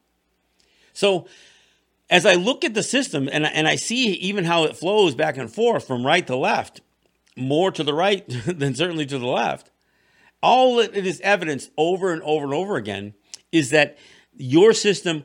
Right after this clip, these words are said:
will produce a Donald Trump. And then what's the answer to a Donald Trump? Not somebody farther to the left. Somebody barely to the left. Somebody centri-, uh, too centrist like,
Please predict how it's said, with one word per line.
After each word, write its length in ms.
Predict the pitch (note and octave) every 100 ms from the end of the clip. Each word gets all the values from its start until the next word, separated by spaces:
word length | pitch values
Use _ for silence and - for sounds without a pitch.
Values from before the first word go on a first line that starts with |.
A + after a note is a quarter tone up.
| _
will 280 | A2+ C#3 G#3
produce 500 | G#3+ C#3+ A#2+ B2 A2+ -
a 80 |
Donald 320 | A2+ A2 G#2+ F2+
Trump. 240 | G2 F2+ - -
And 180 | D3+ E3
then 300 | G#3 G#3+ G3
what's 180 | F3+ G3
the 180 | F3 C#3+
answer 340 | E3 G3 A#3
to 160 | G#3+ G#3+
a 20 |
Donald 300 | G#3 G#3+ G#3
Trump? 280 | G#3+ C#4+ _ _ _ _ _ _ _ _ -
Not 300 | B2 G#3+ -
somebody 320 | C#4+ B3 F3
farther 440 | - D3+ D3 B2+
to 80 | A#2
the 100 | A#2+
left. 500 | G#2 C#3 C#4+ A#3 _ _ _ _ _ _ _
Somebody 300 | - A#3 C#4
barely 520 | F#3+ B2+ C4+ F#4+ D4+
to 120 | B2+
the 20 | A2
left. 420 | F#2 E2+ - -
Somebody 400 | - D#3+ A3 A#3
centri-, 640 | G#3 F#3+ G#3+ A#3 B3 -
uh, 240 | C#3+ - C#3
too 160 | - A#3
centrist 480 | - F3+ F#3+ A3+ F#3+
like, 280 | E3+ E3+